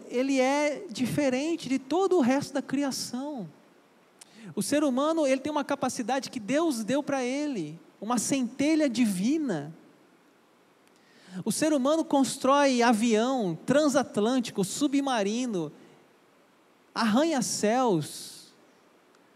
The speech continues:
constrói, inventa. O ser humano consegue estudar as ciências, medicina, fonoaudiologia,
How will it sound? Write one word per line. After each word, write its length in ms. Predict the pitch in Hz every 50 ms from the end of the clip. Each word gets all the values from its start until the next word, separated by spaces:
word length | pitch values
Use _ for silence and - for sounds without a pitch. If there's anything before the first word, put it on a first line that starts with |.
| _ _ _ _ _ _ _ _ _ _ _ _ _ _ _ _ _ _ _
constrói, 560 | - 294 320 - - - - 294 302 311 302
inventa. 960 | 285 269 247 202 170 165 208 240 269 277 277 247 - - - 165 151 147 156 - - - - 208 185 151
O 60 | -
ser 220 | 190 - 196 - 302
humano 440 | 285 262 277 302 302 302 285 254 - - - - - - _ _ _ _ _ _ _ _ _ _ _ _ _ _ _ _ _ _ _ _ _ _ _ _ _ _ _ _
consegue 480 | - 247 254 - - - 269 269 247 254 254 233 226 226
estudar 880 | 220 - - - 262 233 180 196 214 247 247 220 170 - - - - - - _ _ _ _ _ _ _ _ _ _ -
as 140 | - 226 220
ciências, 1080 | - - - 254 240 262 302 320 277 - - - 185 175 165 - - - - - - - _ _ _ _ _ -
medicina, 840 | 220 269 262 269 - - - - 285 330 330 294 214 170 151 151 170 - - - - _ _ _
fonoaudiologia, 1300 | - - - 269 277 277 269 220 196 254 262 254 247 240 208 180 180 220 262 302 302 277 202 - - -